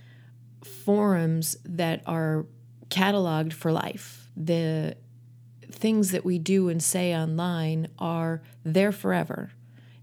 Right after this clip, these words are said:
In thirty years from now, when you're retired or a senior so-and-so at whatever job you're at,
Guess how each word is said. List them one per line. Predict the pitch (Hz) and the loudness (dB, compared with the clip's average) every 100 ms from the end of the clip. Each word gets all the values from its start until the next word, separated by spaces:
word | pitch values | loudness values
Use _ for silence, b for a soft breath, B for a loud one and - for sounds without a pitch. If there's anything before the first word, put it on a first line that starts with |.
| - | -4
In | 165 165 160 160 160 - | 0 0 0 -2 -4 0
thirty | 190 185 | 2 4
years | 180 190 196 | 4 4 2
from | - 175 160 | 0 -2 0
now, | 156 160 | 0 2
when | 160 170 | 0 0
you're | 175 170 | 0 0
retired | 165 165 175 190 156 156 165 - B B B B | -2 -2 0 0 0 -2 -6 -12 B B B B
or | 170 165 160 156 156 156 170 - - - - - - - | 0 2 2 0 0 -2 -8 -18 -20 -20 -20 -20 -18 -6
a | 165 | -2
senior | - 202 180 170 165 165 - - | 2 2 4 2 0 -4 -10 -6
so-and-so | - 196 190 185 - 165 160 | 0 2 4 2 2 2 2
at | 160 | 2
whatever | 175 175 170 165 | 2 2 2 2
job | 165 165 160 | 2 0 2
you're | 156 - | 0 0
at, | 170 160 - | 0 0 -4